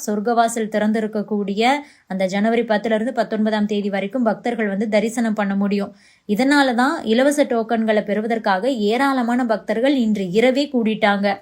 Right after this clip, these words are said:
ஒரே நேரத்துல பல்லாயிரக்கணக்கான பக்தர்கள் கூடினதுனால தான் இந்த நெரிசலே ஏற்பட்டிருக்கு. திருப்பதியில வெவ்வேறு இடங்கள்ல எட்டு கவுண்டர்கள், திருமலையில ஒரு கவுண்டர்னு மொத்தம் ஒன்பது கவுண்டர்கள் மட்டுமே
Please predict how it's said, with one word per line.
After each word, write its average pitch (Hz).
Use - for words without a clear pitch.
ஒரே 214
நேரத்துல 277
பல்லாயிரக்கணக்கான 240
பக்தர்கள் 214
கூடினதுனால 208
தான் 233
இந்த 196
நெரிசலே 233
ஏற்பட்டிருக்கு. 202
திருப்பதியில 262
வெவ்வேறு 214
இடங்கள்ல 247
எட்டு 220
கவுண்டர்கள், 214
திருமலையில 262
ஒரு 226
கவுண்டர்னு 233
மொத்தம் 240
ஒன்பது 269
கவுண்டர்கள் 233
மட்டுமே 220